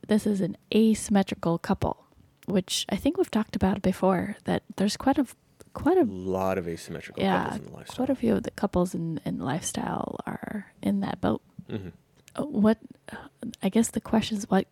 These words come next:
Speaker 1: what kind of, uh, pictures they want to put on
Speaker 2: Yeah,
Speaker 1: their profile.
Speaker 2: yeah. And I, I think we could even, we could even expand that a little bit beyond maybe not necessarily even what pictures, but also, like, your behavior in the club and,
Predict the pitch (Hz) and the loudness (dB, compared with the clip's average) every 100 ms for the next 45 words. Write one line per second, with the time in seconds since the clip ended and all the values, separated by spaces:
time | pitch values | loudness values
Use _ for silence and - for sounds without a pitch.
0 | - 208 214 - 226 208 190 - - 208 | 2 2 4 2 4 4 2 -8 -6 -2
1 | 208 - - _ 285 - - - - - | -2 -4 -10 _ 2 2 -10 -10 -2 0
2 | 208 - - - 247 277 - _ _ _ | 2 0 -4 0 2 0 -4 _ _ _
3 | 208 202 202 226 - 285 - - - - | 2 4 2 2 2 2 0 -2 -4 -10
4 | - - - 127 - 160 - 127 95 - | -20 -12 -4 -2 0 -2 -2 -2 -2 -2
5 | 87 82 78 85 - - 110 - 90 87 | -6 -6 -8 -8 -10 -8 -8 -4 -6 -4
6 | 85 87 87 87 85 87 87 87 95 104 | -8 -8 -8 -6 -6 -4 -4 -6 -8 -4
7 | 90 82 - 87 85 82 85 - _ - | -4 -4 -8 -8 -8 -10 -14 -18 _ -20
8 | - - _ - 101 90 82 82 82 - | -20 -20 _ -12 -6 -6 -6 -8 -10 -14
9 | - _ - 90 90 92 - 87 82 82 | -20 _ -8 -6 -6 -6 -4 -2 -4 -6
10 | 80 - 87 - 90 - 85 82 - - | -10 -8 -10 -8 -12 -10 -6 -6 -8 -10
11 | 85 85 80 - 85 85 90 82 82 76 | -10 -10 -12 -14 -12 -8 -6 -6 -10 -10
12 | - 90 85 82 - | -10 -8 -8 -10 -12